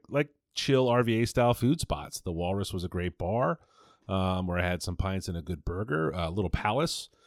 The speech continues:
was another place that just kinda had very, like, cool bar food. These were just older places, sort of, sort of in the city, uh, kinda doing their thing. There was a, a, a lovely but very bougie coffee shop called Fox in the Snow,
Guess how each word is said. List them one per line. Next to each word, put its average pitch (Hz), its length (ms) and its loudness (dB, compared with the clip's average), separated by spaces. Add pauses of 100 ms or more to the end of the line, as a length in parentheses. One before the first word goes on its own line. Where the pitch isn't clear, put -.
(340)
was 95 160 2
another 87 240 2
place 110 380 0
that 95 80 -8
just 92 180 -4
kinda 95 240 0
had 101 420 2
very, 98 580 2
like, 98 200 -6
cool 117 360 4
bar 135 300 8
food. - 420 -12
These 82 180 -8
were 87 100 -4
just 82 240 -6
older 101 320 2
places, 104 840 0 (440)
sort 98 240 2
of, 90 220 0
sort 131 260 8
of 127 100 10
in 123 80 6
the 117 80 6
city, 107 640 2 (400)
uh, 92 260 -2
kinda 98 280 -2
doing 98 240 2
their 92 80 2
thing. 80 460 -4
There 85 100 -4
was 80 140 -4
a, 78 220 -4
a, - 1120 -14
a 85 40 -8
lovely 104 420 6
but 82 180 -2
very 85 200 -4
bougie 87 340 0
coffee 90 340 -2
shop 123 300 0
called - 180 -6
Fox 87 340 -8
in 90 80 -6
the 85 60 -6
Snow, 104 400 -4